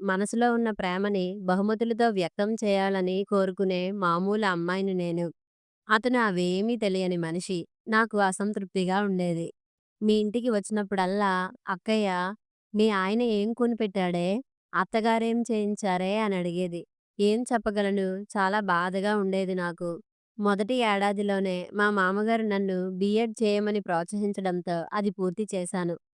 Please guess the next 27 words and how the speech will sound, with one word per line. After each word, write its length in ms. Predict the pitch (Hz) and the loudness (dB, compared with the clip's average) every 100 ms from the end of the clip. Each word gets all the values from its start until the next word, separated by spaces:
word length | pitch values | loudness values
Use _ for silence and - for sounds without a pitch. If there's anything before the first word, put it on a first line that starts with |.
| _ - | _ 2
ఇలా 280 | 220 233 220 | 4 6 4
ఉండగా 580 | 196 202 220 202 185 - | 0 0 2 2 2 -2
మా 160 | 202 214 202 | 0 2 4
ఆడబిడ్డ 440 | 185 202 220 220 | 2 0 0 -2
పెళ్లి 300 | 220 190 190 | 0 0 0
కుదిరింది. 540 | 208 185 180 175 170 165 _ _ - | 0 0 0 0 -2 -6 _ _ -4
పెద్ద 280 | 190 175 226 | -4 0 0
సంబంధం. 640 | 220 190 185 196 185 175 170 _ | 0 -4 -2 -2 0 -2 -6 _
ఖర్చుల 340 | 202 190 233 | 0 2 0
కోసం 420 | 247 226 214 233 220 | 2 0 2 0 2
మా 140 | 190 | 2
వారు 460 | 180 180 202 190 185 | 2 0 0 -2 -2
ప్రావిడెంట్ 500 | 202 185 196 208 233 | 0 0 0 -2 -2
ఫండ్ 300 | - 196 196 | -2 0 0
లోన్ 280 | 190 185 196 | 0 0 -2
తీసుకున్నారు. 640 | 202 190 - 185 180 175 170 _ _ _ _ - | -2 -4 -6 -4 -2 -4 -6 _ _ _ _ 0
వాళ్ళు 260 | 202 214 | 2 2
పిల్లకి 360 | 208 196 196 220 | 0 -2 -2 -2
పది 240 | 214 202 | -2 -2
తులాల 320 | 185 190 202 220 | 0 0 2 2
బంగారం 480 | 190 185 196 214 | 0 0 0 0
పెట్టమని 420 | 220 185 190 196 196 | -2 -4 -2 -2 -2
అడిగితే 600 | 175 180 196 185 175 - - | -2 -2 -2 -2 -4 -6 0
మా 160 | 214 | 2
మామగారు 640 | 208 185 190 214 220 190 208 | 4 2 0 0 0 0 -2
సరే 300 | 220 185 190 | -2 -2 -2
అన్నారట. 560 | 208 190 180 180 165 | -2 -2 -4 -6 -6